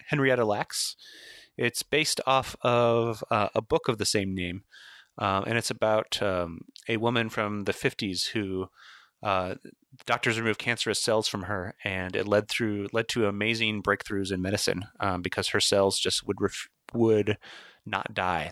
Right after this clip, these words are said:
They just, like, lived on and lived on through whatever they would do to it. So it's kind of about her life a little bit, and it's about, um, Rebecca Skloot, who's the journalist who wrote that book, uh, meeting with, um,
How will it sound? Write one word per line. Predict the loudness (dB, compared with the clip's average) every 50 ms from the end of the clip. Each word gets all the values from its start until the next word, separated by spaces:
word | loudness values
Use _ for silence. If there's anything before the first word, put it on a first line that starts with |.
| -6
They | -6 -4
just, | -2 -2 -2 0 0
like, | -2 -2 0
lived | 0 0 2 2
on | 2 2 2 0
and | 0 0
lived | -2 0 0 0
on | 0 0 0
through | -2 -2 -2
whatever | 0 0 -2 -2 -2 -4
they | -4 -4
would | -4 -4
do | -4 -4
to | -4 -2 -4
it. | -4 -4 -2
So | -2 0 2 2 2 0 -2 -4 -10 -12 -12 -10 -12 -12 -8
it's | -6 -4
kind | 0 0 2 2
of | 2
about | 2 2 2 2 0 -2 -2
her | 0 2 2 2 2
life | 2 2 2 2 2
a | 2
little | 2 4 4 2 2 2
bit, | 2 2 0 0 0 0
and | 0 0 2 0 0 -2 -6 -4
it's | -2 -2 -2 0 0
about, | -2 0 2 2 2 2 0 0 -2 -2 -2 -2 -2 -2
um, | -2 0 0 -2 -2 -6 -8 _
Rebecca | -8 -6 -4 -4 -4 -4 -2
Skloot, | -2 -2 -2 0 0 0 0 0
who's | -4 -8
the | -6 -4
journalist | -2 0 0 2 2 2 2 2 2 0 0
who | 0 0
wrote | 0 0 0
that | 0 -2 0 2
book, | 0 0 0 -2 -10 -14 -16 -18 -20 -20 -20 -20 _ _ _ -4
uh, | -2 -2 -2
meeting | 0 0 -2 0 0 0 0 0 2
with, | 2 2 2 2 -2 -6 -12 -6 -4
um, | -2 0 0 0 -2 -6 -8 -12